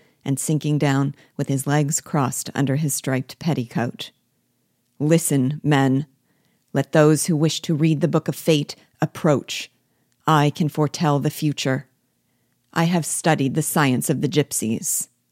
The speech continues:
A crowd of mulattoes and Negroes hurriedly crowded up to him. "One at a time," said the Obi, in that low voice which called to my mind something that I could not quite recollect.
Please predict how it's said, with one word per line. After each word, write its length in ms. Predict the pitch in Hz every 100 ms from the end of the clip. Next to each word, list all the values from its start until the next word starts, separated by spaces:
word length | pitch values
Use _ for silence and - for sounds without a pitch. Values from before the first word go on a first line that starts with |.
| _ _ _ _ _ _ _
A 80 | -
crowd 380 | - - 165 170
of 140 | 170
mulattoes 520 | 160 151 147 151 151 170
and 140 | 165
Negroes 540 | 139 123 120 127 - - _
hurriedly 480 | - 147 127 113 131
crowded 380 | - 139 127 131
up 160 | 123
to 120 | - 131
him. 320 | 127 131 135 _ _ _ _ _ _ _ _ _ _ _
"One 220 | 151 180
at 120 | 175 160
a 40 |
time," 520 | - 170 135 123 151 - _
said 220 | - 139
the 140 | 135 131
Obi, 360 | 127 131 135 - _ _ -
in 80 | 156
that 200 | 147 -
low 300 | 147 151 156
voice 420 | 143 139 143 -
which 200 | 131 -
called 240 | 160 147
to 80 | 147
my 160 | 147 139
mind 340 | 135 135 135 - - -
something 440 | - 160 170 165
that 100 | 139
I 80 | 139
could 240 | - 170
not 260 | 156 160 -
quite 340 | - 139 -
recollect. 800 | 127 131 139 135 127 - -